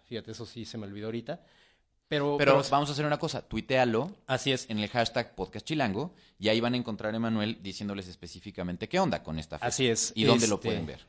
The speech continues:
Speaker 1: así es. Y además es, es complicado, sé que el horario no es como el más habitual, porque casi todas las carreras es, son a las siete de la mañana, y si son en Asia son en la madrugada. O sea, por
Speaker 2: Wow.
Speaker 1: ejemplo, acaba de pasar el Gran Premio de Japón y fue a la una de la mañana, ¿no?
Speaker 2: Ok.
Speaker 1: Entonces,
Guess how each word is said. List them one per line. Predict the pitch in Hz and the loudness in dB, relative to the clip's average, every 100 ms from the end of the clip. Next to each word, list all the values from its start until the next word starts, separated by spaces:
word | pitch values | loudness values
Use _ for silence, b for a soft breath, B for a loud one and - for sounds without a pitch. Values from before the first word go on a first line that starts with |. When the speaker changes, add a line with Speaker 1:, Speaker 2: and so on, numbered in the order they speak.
| _ | _
Speaker 1:
así | 123 120 127 | -6 -4 -2
es. | 113 - b b b _ | -4 -6 b b b _
Y | 147 | 2
además | 139 147 165 185 | 4 4 2 2
es, | 180 - - - | 0 0 -2 -4
es | 160 | -4
complicado, | - 185 160 156 156 151 151 | 0 -2 0 2 6 6 4
sé | 156 | 2
que | 147 | 2
el | 147 | 2
horario | 127 135 143 135 | 4 4 4 2
no | 135 131 | 4 2
es | 127 | 2
como | - 127 117 | -2 -2 0
el | 113 113 | 0 0
más | 123 123 | -2 -2
habitual, | 127 117 127 127 | -2 -2 -2 -2
porque | - 120 | -4 -10
casi | 113 143 156 | -6 -6 -4
todas | 175 165 | 0 2
las | 147 - | 2 -2
carreras | 120 131 120 - | -2 -2 -2 -6
es, | - 117 | -8 -8
son | - - 135 | -6 -4 -4
a | |
las | 127 - | -4 -6
siete | 156 165 | -6 -6
de | 135 | -6
la | 117 | -4
mañana, | 117 123 139 180 b b b _ | -4 -4 -4 -8 b b b _
y | 147 | -6
si | 139 | -4
son | 139 160 | -2 -2
en | 151 | 0
Asia | 151 147 | 0 -2
son | 143 147 | -6 -4
en | 127 | -4
la | |
madrugada. | 113 110 113 135 107 | -4 -6 -4 -2 -2
O | |
sea, | 90 104 | -8 -12
por | - | -8
Speaker 2:
Wow. | |
Speaker 1:
ejemplo, | 131 123 | -6 -2
acaba | 151 160 | 2 2
de | 151 | 0
pasar | - 135 | -4 -4
el | 127 | -4
Gran | 127 | -4
Premio | 131 127 | -2 -4
de | |
Japón | 113 110 127 147 | -4 -4 -4 -4
y | 139 | -4
fue | - | -4
a | 127 | -2
la | |
una | 123 107 | -2 -4
de | |
la | 98 | -8
mañana, | 98 98 98 | -12 -14 -14
¿no? | 101 131 | -16 -16
Speaker 2:
Ok. | - 85 | -14 -10
Speaker 1:
Entonces, | 78 120 _ - 117 117 107 - | -10 -10 _ -12 -8 -6 -6 -8